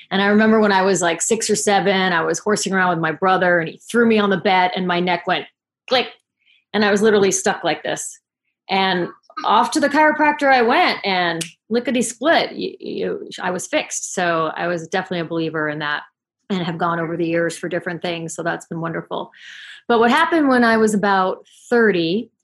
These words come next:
is I went for my regular yearly pap smear, and, um, I can't remember if I fa-, I think I found it. There was, like, a little bit of a lump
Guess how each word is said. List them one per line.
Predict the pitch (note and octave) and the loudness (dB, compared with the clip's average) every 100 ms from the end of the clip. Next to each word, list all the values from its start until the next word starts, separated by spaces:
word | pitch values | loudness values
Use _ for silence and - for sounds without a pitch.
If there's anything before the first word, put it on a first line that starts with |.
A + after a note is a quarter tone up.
| _ - | _ -4
is | F#3+ F3+ F3 | -2 -2 -4
I | F#3 E3+ E3 | -4 -2 -2
went | E3 E3+ | -2 -6
for | - | -4
my | F3 | -4
regular | E3 E3 F3+ F3+ F#3 _ | -2 -2 0 -2 -4 _
yearly | F3+ E3 E3+ F3 | -8 -6 -4 -4
pap | E3+ F3 D#3+ | -4 -6 -6
smear, | - F3 E3 D#3+ - | -8 -6 -4 -6 -8
and, | E3+ D#3 D#3 D#3+ D3+ - | -10 -8 -8 -8 -12 -10
um, | E3+ D#3+ D#3+ - | -8 -6 -8 -10
I | A#3+ | -14
can't | - F4+ | -10 -8
remember | C#4 C4 G#3 | -4 -2 -2
if | F3+ - | -2 -2
I | F3 F3+ | -4 -2
fa-, | G3 | -4
I | A3+ | -4
think | F#4+ G4+ - | -4 -6 -4
I | E3+ E3+ | -2 -2
found | F3 D3 D3+ D3+ | -4 -8 -10 -10
it. | - | -12
There | E3+ | -10
was, | F#3+ | -10
like, | A3 | -10
a | A3 | -8
little | A#3+ F#4 | -6 -2
bit | G4+ | 0
of | G#4 | 0
a | G4+ | 0
lump | F#4+ C4 A#3+ A#3+ A3+ | 0 0 0 -2 -4